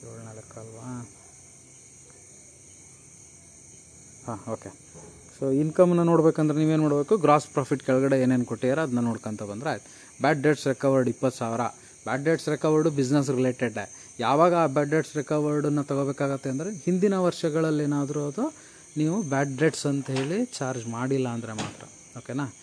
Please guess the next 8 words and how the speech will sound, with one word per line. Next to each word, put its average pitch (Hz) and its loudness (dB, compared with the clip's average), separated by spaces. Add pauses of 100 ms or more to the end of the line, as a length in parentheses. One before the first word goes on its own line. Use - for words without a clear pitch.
(320)
So 139 -6
ಹಾಗಾಗಿ 143 -6
ಹಿಂದಿನ 160 -2
ವರ್ಷಗಳಲ್ಲಿ 135 -2
ಏನಾಗಿದೆ 113 -8
ಅಂತ 107 -14
ನೋಡೋಣ. 104 -14 (640)
ಹ್ಮ್? 180 -8